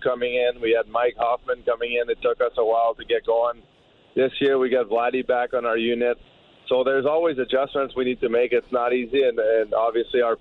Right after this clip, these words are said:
our power play's been clicking early on in the season. We wanna keep that going, and you never know when it slips, so we gotta keep working at it.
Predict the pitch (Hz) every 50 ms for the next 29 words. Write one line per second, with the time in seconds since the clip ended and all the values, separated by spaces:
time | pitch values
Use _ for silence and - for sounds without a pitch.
0 | - - 123 120 113 - - 117 120 117 - 123 120 107 - 117 117 113 - -
1 | 117 117 - 117 117 117 113 110 113 113 110 113 113 113 110 110 104 - - -
2 | 123 117 113 123 120 117 113 110 113 113 110 - - 120 113 - - 120 117 110
3 | - 113 110 113 117 127 131 127 117 107 - _ _ _ - - - - 120 120
4 | 123 131 123 131 127 123 127 127 123 117 - - - - 131 123 120 - - -
5 | 123 113 120 110 120 120 117 117 - - 131 117 - 117 117 107 - 113 110 110
6 | 104 104 101 104